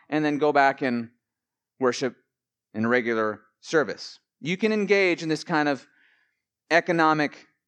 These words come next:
kind of expediency, you might say, because you can do it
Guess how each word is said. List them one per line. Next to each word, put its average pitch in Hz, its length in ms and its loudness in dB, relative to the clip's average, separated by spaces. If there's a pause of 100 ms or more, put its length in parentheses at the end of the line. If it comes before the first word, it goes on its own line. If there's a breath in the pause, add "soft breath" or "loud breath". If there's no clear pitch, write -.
(840)
kind 151 260 0
of 131 180 -2
expediency, 131 1040 -4 (200)
you 120 100 -2
might 110 220 -2
say, 90 240 -6
because 120 320 -4
you 156 60 -10
can 127 220 -2 (220)
do 113 180 -2
it 127 100 -2